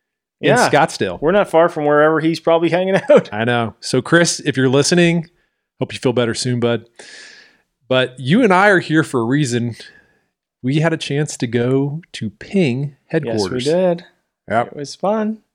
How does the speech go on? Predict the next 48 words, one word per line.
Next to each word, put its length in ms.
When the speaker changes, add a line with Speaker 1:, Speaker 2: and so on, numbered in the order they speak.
Speaker 1:
What'd 160
you 200
think? 80
<laughs> 360
It 80
was 240
Speaker 2:
If 80
Speaker 1:
fun. 340
<laughs> 540
Speaker 2:
you 100
were 80
listening 320
to 80
us 80
right 100
now, 160
we 60
got 160
big 140
smiles 360
on 60
our 100
faces. 360
If 60
you're 100
Speaker 1:
Yeah. 60
Speaker 2:
watching 200
the 80
video, 220
you 80
can 100
obviously 300
see 220
that. 440
Speaker 1:
I'm 80
drinking 260
a 40
beer 320
because 200
I 60
did 160
hit 140
a 80
ton 280
of 100
golf 280
balls 240
today, 220